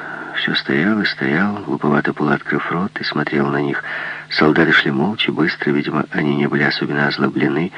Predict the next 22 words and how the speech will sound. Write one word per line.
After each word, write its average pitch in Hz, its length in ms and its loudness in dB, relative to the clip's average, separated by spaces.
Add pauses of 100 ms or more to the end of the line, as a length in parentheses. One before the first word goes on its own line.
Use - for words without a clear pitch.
(300)
на 80 100 2
заключенных, 85 840 0
а - 60 -4
просто - 440 -6 (120)
торопились 64 560 0
поскорее - 420 -2
отделаться 64 520 -4
от - 160 -6
них. - 360 -6 (800)
Но 67 80 0
тем 123 220 6
страшнее 123 720 4
показалась 95 500 -2
Курту 90 380 -2
эта 80 200 -2
кучка - 440 -2
людей, 65 440 2
почти - 420 0
добродушно - 680 2 (300)
гонимых 71 680 -2
на 76 160 -2
убой. 64 520 -4